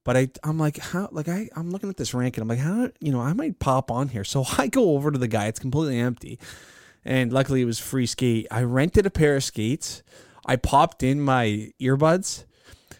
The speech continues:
and I went hero mode for, like, half an hour doing laps, backwards skating. And it was maybe the milkiest scene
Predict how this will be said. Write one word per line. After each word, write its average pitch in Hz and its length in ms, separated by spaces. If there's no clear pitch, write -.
and 139 160
I 156 180
went 175 320
hero 160 560
mode 110 380
for, 139 100
like, 120 180
half 143 420
an 135 100
hour 120 320
doing 123 300
laps, 120 520
backwards 131 600
skating. 131 520
And 165 220
it 202 200
was 208 280
maybe 175 580
the 220 140
milkiest 180 580
scene 120 500